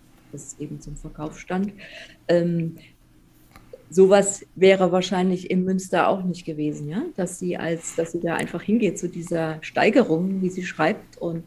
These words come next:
da gibt's ja auch diesen wunderbaren Brief, wie viele, wie viele Trauben, ähm, Re-, Rebstöcke, mit welchen Traubensorten, ähm, der alte Bischof ihr da,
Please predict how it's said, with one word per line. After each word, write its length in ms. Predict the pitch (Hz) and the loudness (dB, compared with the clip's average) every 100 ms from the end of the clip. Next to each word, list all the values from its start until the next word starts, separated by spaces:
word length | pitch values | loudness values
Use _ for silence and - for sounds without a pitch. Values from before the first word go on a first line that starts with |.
| - | -6
da 260 | - 160 160 | -4 -2 -2
gibt's 220 | 156 - | -6 -4
ja 120 | - | -4
auch 40 | - | -4
diesen 280 | 170 170 | -4 -2
wunderbaren 420 | 190 214 160 156 151 | 0 0 -2 -4 -2
Brief, 340 | 175 240 - | 0 0 -2
wie 120 | 180 | -10
viele, 420 | 170 185 175 160 160 - - - - | -8 -2 2 2 0 -14 -16 -18 -10
wie 140 | - 185 | -2 -2
viele 320 | - 180 175 | 0 2 2
Trauben, 640 | - 156 254 269 226 214 - | 4 6 8 10 10 8 4
ähm, 460 | 180 175 185 175 180 | 2 2 2 0 -4
Re-, 380 | 185 190 214 - | 0 2 2 4
Rebstöcke, 640 | 208 269 - 220 208 214 | 2 2 0 0 2 2
mit 180 | 202 190 | 0 -2
welchen 320 | 175 190 185 | -4 -4 -6
Traubensorten, 1120 | 180 - 247 247 208 196 196 196 196 190 190 - | -8 -2 0 0 0 -2 -4 -4 -6 -4 -4 -6
ähm, 240 | 170 180 | -8 -8
der 180 | 185 170 | -6 -4
alte 240 | 175 208 196 | -2 -2 0
Bischof 640 | 214 240 226 196 196 - | 0 -2 -2 -4 -4 -8
ihr 280 | 196 190 180 | -6 -4 -4
da, 280 | 175 170 | -4 -6